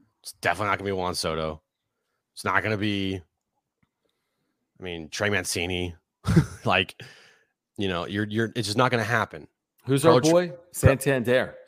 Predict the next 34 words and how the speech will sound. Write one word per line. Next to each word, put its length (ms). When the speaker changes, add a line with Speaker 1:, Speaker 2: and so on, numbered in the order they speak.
Speaker 1:
Santander, 580
yeah, 200
that's 180
a 60
real 120
Speaker 2:
Got 40
Speaker 1:
big 80
Speaker 2:
fourteen 140
Speaker 1:
threat. 140
Speaker 2:
homers. 340
Speaker 1:
Preller 240
tried. 320
He 100
tried 240
for 100
Jose 220
Ramirez. 480
He 100
went, 200
he 100
went 240
big 160
swinging, 360
like 140
he 140
always 220
does. 340
He 80
tried 280
for 100
Jose 220
Ramirez. 500
Didn't 200
work. 280